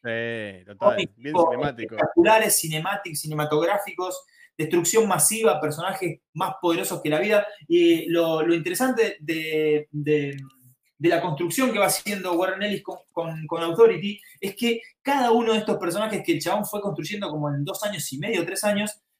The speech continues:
Speaker 2: termina armándose una pseudo Liga de la Justicia con personajes ultrapoderosos en cada una de las especialidades que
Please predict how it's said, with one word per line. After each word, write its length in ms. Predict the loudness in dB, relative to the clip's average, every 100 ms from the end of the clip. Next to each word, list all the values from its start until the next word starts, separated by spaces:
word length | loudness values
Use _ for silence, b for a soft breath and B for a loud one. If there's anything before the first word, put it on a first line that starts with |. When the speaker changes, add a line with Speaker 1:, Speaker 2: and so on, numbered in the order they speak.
| _
Speaker 2:
termina 360 | 0 2 2
armándose 600 | 2 2 0 -2 -2 -4 -2
una 280 | 0 0 2
pseudo 460 | 2 2 2 0
Liga 240 | 0 0 2
de 80 |
la 80 | 0
Justicia 640 | -2 -4 -2 -2 -2 -4 -6 _ _
con 180 | -8 -2
personajes 800 | -2 -2 -2 -2 -4 -6 -10 _ _ 8 8 8 2
ultrapoderosos 840 | 2 2 4 6 6 6 2 2 -4
en 260 | -6 -6 -2
cada 560 | 2 6 6 6 2 -4 -6
una 360 | -2 2 2
de 120 | 2 2
las 280 | 2 0
especialidades 1120 | -4 -8 _ 0 2 4 4 4 4 2 -2 -2
que 260 | -2 -2